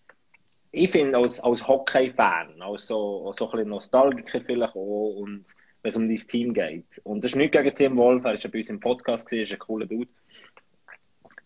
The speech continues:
Ich find's doof, geht jetzt der Goalie, der letztes Jahr mit Aschua draufsteigt, gegen Kloten geschafft hat,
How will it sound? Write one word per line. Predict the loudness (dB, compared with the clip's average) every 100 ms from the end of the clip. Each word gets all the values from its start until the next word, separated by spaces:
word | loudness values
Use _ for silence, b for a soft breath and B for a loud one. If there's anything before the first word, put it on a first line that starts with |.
| _
Ich | 2 4
find's | 2 2 -6 _
doof, | 4 4 2 -2 -20 _ _ _ _ _ _ _ _ _
geht | 0 0
jetzt | -2 2
der | 2
Goalie, | 4 4 4 4
der | 2
letztes | 2 -2 -6 -2
Jahr | 2 4 2
mit | -4 0
Aschua | -2 0 -2
draufsteigt, | -4 -6 -8 -2
gegen | 2 2
Kloten | 0 0 0 -2 -6
geschafft | -4 -4 -6 -8
hat, | -8